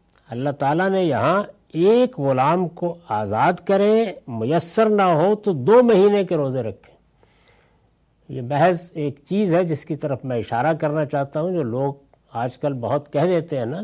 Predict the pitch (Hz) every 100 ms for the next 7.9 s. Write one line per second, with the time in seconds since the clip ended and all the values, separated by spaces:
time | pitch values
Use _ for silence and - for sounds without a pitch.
0 | 208 156 107 107 110 127 151 135 143 127
1 | - 139 175 170 127 123 123 151 143 -
2 | 139 127 127 131 107 120 131 131 113 104
3 | 85 - _ _ _ _ _ - 110 123
4 | 143 180 156 170 156 156 190 196 117 131
5 | 165 175 151 113 135 156 170 160 196 190
6 | 117 117 143 156 190 151 117 127 120 113
7 | 113 92 95 98 107 - - 120